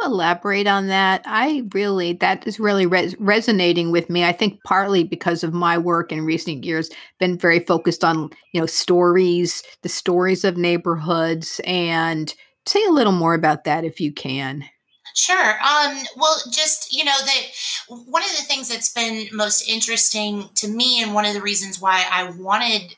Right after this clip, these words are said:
Speaker 2: to switch from museums to historic preservation is, is that historic, un-, unlike museums where you're, you know, working to preserve a certain kind of history in the context of a museum,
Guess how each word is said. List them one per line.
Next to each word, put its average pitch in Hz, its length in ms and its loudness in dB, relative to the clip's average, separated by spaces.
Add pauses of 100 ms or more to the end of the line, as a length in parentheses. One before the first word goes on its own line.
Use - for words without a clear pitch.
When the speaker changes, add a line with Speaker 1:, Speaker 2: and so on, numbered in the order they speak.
(100)
Speaker 2:
to 190 380 -2
switch 196 420 -2
from 196 200 -8
museums 180 680 -2
to 240 180 -2
historic 208 440 -2
preservation 175 760 -4 (460)
is, 226 460 0
is 214 240 -4
that 202 400 2 (100)
historic, 262 640 -2 (680)
un-, 269 240 -2
unlike 254 440 -2
museums 202 640 -4
where 190 120 -10
you're, 185 420 -6
you 196 120 -6
know, 180 160 -6
working 190 640 -4 (840)
to 202 500 0
preserve 202 640 2
a 190 100 -4
certain 202 380 0
kind 269 360 0
of - 80 -8
history 226 500 -2
in 208 220 -2
the 190 80 -4
context 202 880 -2
of 185 100 -8
a 190 80 -10
museum, 180 800 -4